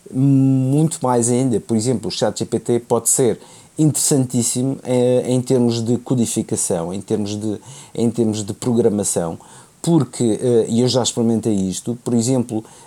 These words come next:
eh, se nós, imaginem que, que têm um site, e que têm um site de uma loja online,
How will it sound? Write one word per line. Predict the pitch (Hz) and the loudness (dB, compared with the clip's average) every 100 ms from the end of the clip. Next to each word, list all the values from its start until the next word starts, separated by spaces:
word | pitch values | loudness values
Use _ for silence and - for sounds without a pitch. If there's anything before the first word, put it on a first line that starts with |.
| - | 0
eh, | 123 120 | 2 4
se | - 135 | 2 0
nós, | 131 - - - | 0 0 -4 -4
imaginem | 107 120 120 131 127 120 | 0 2 2 2 2 0
que, | - - 120 110 | -4 -4 -2 -2
que | - | -2
têm | - 113 113 | 0 2 2
um | 110 | 2
site, | - 90 87 - - - - - - | 0 0 -2 -4 -8 -8 -16 -18 -12
e | - | -8
que | 104 - | -8 0
têm | 131 120 | 2 2
um | 123 | 2
site | - 127 117 107 113 | 2 2 2 0 -2
de | 120 | 2
uma | 120 | 2
loja | 117 113 110 110 | 4 2 2 0
online, | 101 90 82 | 0 -2 -4